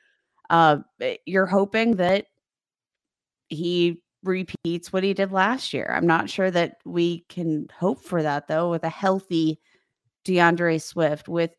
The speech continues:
a healthy Jameson Williams. I'm not sure just what the upside is. I don't think, uh, the,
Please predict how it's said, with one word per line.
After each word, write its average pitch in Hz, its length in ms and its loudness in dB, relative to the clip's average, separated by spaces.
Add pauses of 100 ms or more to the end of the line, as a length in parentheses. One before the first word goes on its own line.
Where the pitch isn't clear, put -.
a 165 240 -2 (280)
healthy 190 680 -2
Jameson 170 560 -2
Williams. 156 560 -2
I'm 180 160 0
not 240 220 0
sure 214 580 0 (1000)
just - 200 -8
what 233 140 0
the - 140 0
upside 185 360 0
is. - 240 -6
I 175 60 2
don't 214 200 2
think, 208 220 -2 (640)
uh, 170 340 4
the, 175 540 6